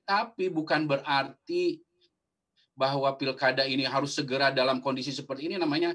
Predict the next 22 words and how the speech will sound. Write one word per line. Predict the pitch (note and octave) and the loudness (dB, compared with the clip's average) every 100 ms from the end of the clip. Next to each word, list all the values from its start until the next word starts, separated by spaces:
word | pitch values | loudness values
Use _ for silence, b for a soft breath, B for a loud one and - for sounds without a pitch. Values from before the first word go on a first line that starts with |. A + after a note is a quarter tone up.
| B B B B | B B B B
kita | B2+ - E3+ | -12 -2 2
menjerumuskan, | C#3+ B2+ C3 B2+ B2 - - A#2+ A#2 A#2 A2 | 2 0 -2 0 -2 -4 -2 -2 -2 -6 -8
eh, | B2 A2 A2 G#2+ G#2+ G2+ - _ _ _ _ _ _ _ _ | -6 -4 -2 -2 -4 -4 -12 _ _ _ _ _ _ _ _
kita | E3+ D#3+ C#3 | -4 0 0
sendiri | - D3 A#2+ D#3+ | 2 0 2 0
dalam | - A2 C3+ D3+ D#3 b b - | 2 2 2 0 -2 b b -10
satu | - A2+ C#3 | -8 -6 -6
situasi | - B2+ C3 A#2+ - D#3 | -6 -4 0 0 0 -2
yang | B2 | -2
makin | A#2 A#2+ G#2 | -6 -8 -8
buruk, | G#2+ B2+ B2 | -8 -6 -6
yang | A#2 A2 | -8 -10
akan | A#2 B2+ | -4 -2
membuat | A#2+ A#2 A2+ A2 A2 C3 - A2 | 0 -4 -6 -6 -2 -2 -2 -2
banyak | A#2+ C3+ C3+ - | -2 0 -4 -6
korban | A2 G2+ C#3 E3+ | -10 -4 -2 -2
dan, | A2 F#2+ | -4 -6
eh, | A2 G#2 | -8 -6
baik | A2 G#2+ | -6 -6
kesakitan | - G2+ - G#2 C3+ C3+ | -8 -8 -10 -8 -4 -4
maupun | G2 - A2+ | -6 -10 -14
kematian. | A2 G2+ G2 - F#2 | -12 -12 -12 -10 -14